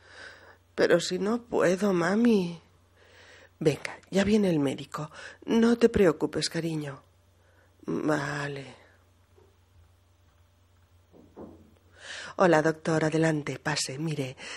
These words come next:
se trata de mi hija. Está a treinta y nueve de fiebre. Muy bien, vamos a ver qué pasa.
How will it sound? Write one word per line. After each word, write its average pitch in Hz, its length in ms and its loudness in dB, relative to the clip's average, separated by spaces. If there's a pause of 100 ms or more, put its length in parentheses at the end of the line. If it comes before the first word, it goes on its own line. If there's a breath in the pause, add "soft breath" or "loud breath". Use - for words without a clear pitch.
(120)
se 175 240 4
trata 180 360 0
de 151 80 -2
mi 139 200 0
hija. - 300 0
Está 185 400 0
a 220 60 -2
treinta 170 320 0
y 143 60 -2
nueve 165 260 2
de 165 100 -2
fiebre. - 560 -10 (680 loud breath)
Muy 143 220 -6
bien, 247 340 0 (180)
vamos 127 540 -4
a - 20 -4
ver 139 220 -2
qué - 100 -6
pasa. - 460 -6